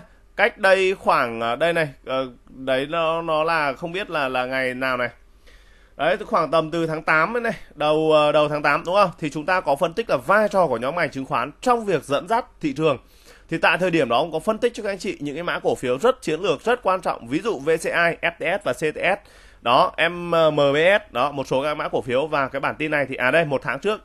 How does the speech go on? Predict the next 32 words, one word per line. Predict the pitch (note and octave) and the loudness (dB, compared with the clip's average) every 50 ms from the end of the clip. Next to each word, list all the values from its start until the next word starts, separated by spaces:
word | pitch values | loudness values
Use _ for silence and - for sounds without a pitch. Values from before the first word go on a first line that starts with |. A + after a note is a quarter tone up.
| - _ _ _ - | -16 _ _ _ -2
Đó, | A2 A#2+ | 0 2
một | C#3 C#3 A#2+ | 2 2 0
tháng | A2+ A2 B2+ | -2 -4 -4
trước. | - F3+ G3 G3+ - _ - | -4 -4 -4 -4 -6 _ -6
Đó, | G2 A2+ C3 D3 C#3+ | -2 0 0 0 -2
thì | C#3 C#3+ C3+ B2 | -4 -8 -6 -4
các | C#3 | -4
anh | C#3+ D3+ | -4 -4
chị, | D#3 F3+ - - - - - - - - | -6 -10 -12 -12 -16 -20 -20 -20 -20 -10
ờ, | - G#2+ A2 | -8 -6 -4
có | A2 B2+ | -2 -2
thể | C#3+ E3 | -2 -4
xem | - - D#3 C#3+ D3+ | -4 -4 -6 -4 -4
lại | D#3 - - | -4 -6 -6
và | G#2 A2 A#2 - | -6 -6 -8 -8
xen | A2 - - - - G#3+ A3 A3 | -8 -12 -18 -10 -2 0 0 0
lẫn | G#3+ G#3+ G3+ F3+ G3 A3 G#3+ | 2 2 0 0 -2 -4 -4
những | G3+ G3 F3+ F3 G3 G3 | -4 -4 -4 -6 -8 -4
cái, | F#3 E3 E3 F#3+ G3+ - - | -4 -2 -2 -2 -6 -8 -6
cái | - C3 C#3+ E3 | -4 -4 -4 -4
video | F3 G#3 G#3 G3 G#3 G#3 G#3 G3+ F#3+ | -6 -6 -4 -2 -2 0 0 -2 -4
chúng | - E3 D#3 | -6 -6 -6
ta | F3+ F3 | -6 -4
phân | E3+ F#3+ F3 | -4 -4 -6
tích | F#3+ G#3 - | -6 -4 -2
tuần | E3+ D3+ C3+ | -2 -2 -2
thì | B2+ | -4
cũng | B2+ A#2+ A2+ G#2 | -6 -8 -6 -4
có | A2 G#2 G2+ A2+ | -2 -2 0 0
những | B2+ C3+ C3+ C3+ D3+ | -2 -2 -4 -4 -6
cái | F3+ F3 | -8 -8
video, | F3 F3 E3+ E3+ E3+ E3+ F3 | -6 -4 -2 0 0 0 -2